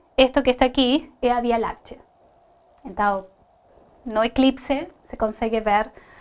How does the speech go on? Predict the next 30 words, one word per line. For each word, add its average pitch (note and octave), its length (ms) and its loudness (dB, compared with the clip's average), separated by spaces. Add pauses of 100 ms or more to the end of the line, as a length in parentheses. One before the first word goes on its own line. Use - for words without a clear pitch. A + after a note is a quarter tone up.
(160)
toda G#3 220 4
a A3 40 4
Via G#3+ 200 4
Láctea G#3 400 0
desde G#3 220 -8
o G3+ 100 -6
espacio, F#3+ 500 -2
obviamente, F#3+ 540 -12 (120)
¿no? G4+ 220 -4 (1120)
Ok. - 360 0 (1200)
Vamos G4 260 8
para D#4 220 4
o C#4+ 40 0
segundo E4+ 500 4
tipo B3+ 240 0
de G#3+ 80 2
eclipse. G3+ 500 -10 (360)
Então, B3 160 6
o - 20 2
segundo E4+ 380 4
tipo E4 240 2
de D4 80 4
eclipse E4 400 2
é F4 60 2
o C#4+ 60 4
eclipse B3 460 -2
lunar, D#4+ 540 6 (580)
que D4+ 80 6
é D#4+ 80 8
quando D#4 600 6